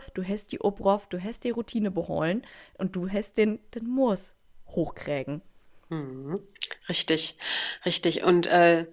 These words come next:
Speaker 2: auch drei Minuten könnt lang, äh,
Speaker 1: Mhm.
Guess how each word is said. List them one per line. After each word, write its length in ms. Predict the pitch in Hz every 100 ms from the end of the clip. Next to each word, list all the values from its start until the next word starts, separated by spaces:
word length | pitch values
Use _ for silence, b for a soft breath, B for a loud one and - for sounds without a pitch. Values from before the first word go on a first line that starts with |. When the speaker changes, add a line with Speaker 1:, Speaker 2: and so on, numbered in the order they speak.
| B B -
Speaker 2:
auch 160 | 190 - _ _
drei 520 | - - 147 180 226 220 -
Minuten 600 | 190 185 220 233 233 247 _ _ _ _
könnt 260 | - 185 175
lang, 420 | 160 165 220 240
äh, 460 | 220 202 185 190
Speaker 1:
Mhm. 100 | 185